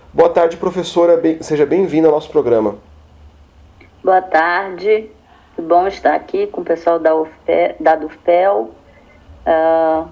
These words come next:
Speaker 2: obrigada pelo convite.
Speaker 1: É, professora, pra começar,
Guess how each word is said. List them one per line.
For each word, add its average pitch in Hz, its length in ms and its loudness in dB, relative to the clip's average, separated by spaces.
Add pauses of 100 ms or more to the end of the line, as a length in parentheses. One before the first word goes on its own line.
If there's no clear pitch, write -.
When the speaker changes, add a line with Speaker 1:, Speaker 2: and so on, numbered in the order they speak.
(120)
Speaker 2:
obrigada 170 520 0
pelo 190 200 0
convite. 151 760 -8 (1120)
Speaker 1:
É, 117 560 0
professora, 185 560 0
pra 160 140 -4
começar, 156 840 -2